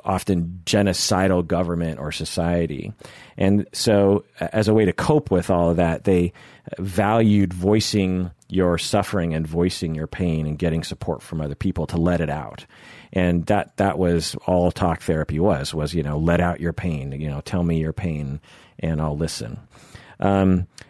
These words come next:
a-, another cultural tradition that might have been very compatible with psychotherapy for Jewish people is that,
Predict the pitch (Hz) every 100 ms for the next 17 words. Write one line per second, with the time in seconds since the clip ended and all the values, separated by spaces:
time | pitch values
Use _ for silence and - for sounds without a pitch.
0 | _ - 104 123 135 135 123 117 - 127
1 | 117 123 107 104 101 98 - 104 107 -
2 | 110 101 101 90 87 95 92 101 90 104
3 | 92 92 90 85 87 - 117 110 98 87
4 | 98 90 87 98 92 92 95 82 90 85
5 | 98 92 - 95 - 90 87 98 90